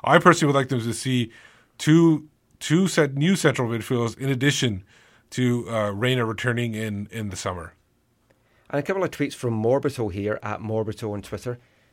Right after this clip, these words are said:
Speaker 2: First one is, "Robbo isn't the biggest problem. It's the front office culture," so continuing that.
Speaker 1: Yeah.
Speaker 2: That there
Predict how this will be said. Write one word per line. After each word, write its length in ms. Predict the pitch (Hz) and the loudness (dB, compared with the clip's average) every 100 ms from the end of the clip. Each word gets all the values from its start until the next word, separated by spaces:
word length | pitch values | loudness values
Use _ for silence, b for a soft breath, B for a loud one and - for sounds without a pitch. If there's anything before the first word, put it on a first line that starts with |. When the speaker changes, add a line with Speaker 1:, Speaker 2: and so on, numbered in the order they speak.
| b | b
Speaker 2:
First 160 | 175 | -8
one 100 | 190 | -2
is, 220 | 175 160 - _ _ _ | -2 -2 -10 _ _ _
"Robbo 360 | 135 151 185 - | 0 2 2 -2
isn't 200 | 165 147 | -4 -4
the 80 | 123 | -2
biggest 340 | 127 117 - | -2 -4 -8
problem. 480 | - 123 104 110 147 _ _ _ | -4 -4 -2 -6 -8 _ _ _
It's 140 | 120 - | -8 -8
the 60 | |
front 300 | - - 131 | -6 -2 0
office 300 | - 123 120 | 0 -4 -6
culture," 440 | - 123 117 - 95 | -6 -4 -4 -6 -10
so 120 | - | -10
continuing 560 | - 104 127 135 104 87 | -10 -6 -2 -2 -2 -4
that. 220 | 85 - - | -8 -12 -14
Speaker 1:
Yeah. 140 | 107 87 - | -14 -10 -4
Speaker 2:
That 240 | 120 - _ _ _ _ _ _ - | -4 -4 _ _ _ _ _ _ -4
there 180 | 131 | -4